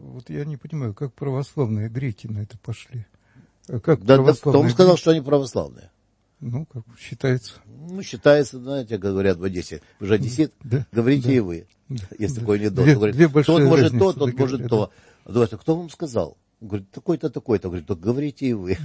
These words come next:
Speaker 1: Мгм.
Speaker 2: Будем с юмором говорить, потому что то, что человек одевает на себя крест, и сзади большая икона, это совершенно не говорит, что он христианин. Вот историю вам скажу,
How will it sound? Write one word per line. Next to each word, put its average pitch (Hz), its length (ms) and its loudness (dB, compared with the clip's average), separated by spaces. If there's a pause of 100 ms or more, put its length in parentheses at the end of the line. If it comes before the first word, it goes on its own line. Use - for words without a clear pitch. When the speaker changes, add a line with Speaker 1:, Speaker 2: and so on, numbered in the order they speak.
(200)
Speaker 1:
Мгм. 147 160 -12
Speaker 2:
Будем 107 260 0
с - 80 -10
юмором 85 360 -2
говорить, 101 260 0
потому 101 240 -8
что 98 220 -12 (640)
то, 120 100 -10
что 123 240 -6
человек 131 300 -2
одевает 123 320 0
на 117 40 -14
себя 120 240 -6
крест, 135 360 2 (380)
и 104 100 -2
сзади 113 320 2
большая 113 400 0
икона, 117 400 -2 (360)
это 98 260 -6
совершенно 113 420 -8
не 113 160 -6
говорит, 113 320 -2
что - 180 -6
он 98 460 -8
христианин. 92 540 -12 (260)
Вот - 200 -20
историю 101 380 -2
вам 85 140 -12
скажу, 107 400 -12